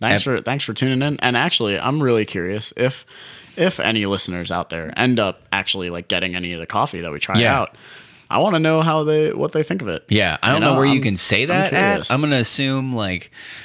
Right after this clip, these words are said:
Speaker 2: comment sections in the podcast, but I think you can't, like, in Apple, I think it's, like, overall commenting on the podcast.
Speaker 1: Yeah.
Speaker 2: I don't think you can do, like, episode by episode.
Speaker 1: We could probably create an email for this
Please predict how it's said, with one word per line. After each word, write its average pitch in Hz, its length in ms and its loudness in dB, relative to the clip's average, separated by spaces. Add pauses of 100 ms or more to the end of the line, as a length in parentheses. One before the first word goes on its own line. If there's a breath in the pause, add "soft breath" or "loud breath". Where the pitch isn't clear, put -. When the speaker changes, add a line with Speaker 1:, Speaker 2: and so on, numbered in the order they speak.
(440 loud breath)
Speaker 2:
comment 110 380 2
sections 95 720 0
in 90 300 0
the 85 240 -2 (180)
podcast, 92 560 -6
but 101 100 0
I 117 100 4
think 143 240 -2
you 127 60 -2
can't, 120 340 0
like, 95 180 -2
in 98 140 -2
Apple, 92 340 0
I 85 60 2
think 92 180 -2
it's, 85 140 -2
like, 80 280 -2 (200)
overall 85 520 2
commenting 73 640 -8 (200)
on 85 120 -2
the 78 60 -4
podcast. 73 260 -2 (180)
Speaker 1:
Yeah. 85 60 2
Speaker 2:
I - 20 4
don't 101 120 2
think 95 120 0
you 87 80 -2
can 82 120 -2
do, 82 120 0
like, 76 180 -2
episode 76 340 -8
by - 100 -12
episode. - 300 -8
Speaker 1:
We 117 80 4
could 185 160 -2
probably 107 640 0
create 90 400 -4
an 76 180 -10
email 85 440 -8 (140)
for - 200 -12
this - 500 -6